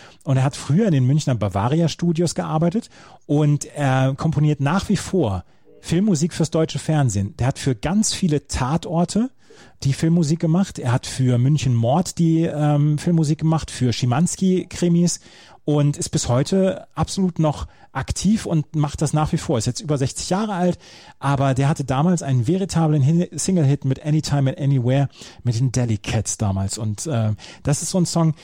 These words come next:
da sagen ganz viele von unseren Hörerinnen und Hörern, „Ach Mensch,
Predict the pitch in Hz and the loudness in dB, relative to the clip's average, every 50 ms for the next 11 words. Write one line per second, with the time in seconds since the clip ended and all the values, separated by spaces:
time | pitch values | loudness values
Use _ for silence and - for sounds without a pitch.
0 | - - - - - - - 131 - 147 147 147 139 127 165 196 240 240 - - | -20 -20 -20 -20 -10 -6 -4 -2 0 0 2 2 2 2 0 0 0 -2 -2 -2
1 | - 202 185 180 - - 170 156 147 135 143 139 139 156 160 135 139 139 139 135 | -2 0 0 0 0 0 0 0 0 2 2 2 2 2 2 2 2 0 0 0
2 | 127 123 120 131 135 127 120 - - - - - - - - - - - 110 107 | 0 2 2 4 4 2 0 -2 -6 -12 -10 -8 -8 -8 -10 -10 -6 -2 0 0
3 | 98 95 - - - | 0 -2 -4 -6 -8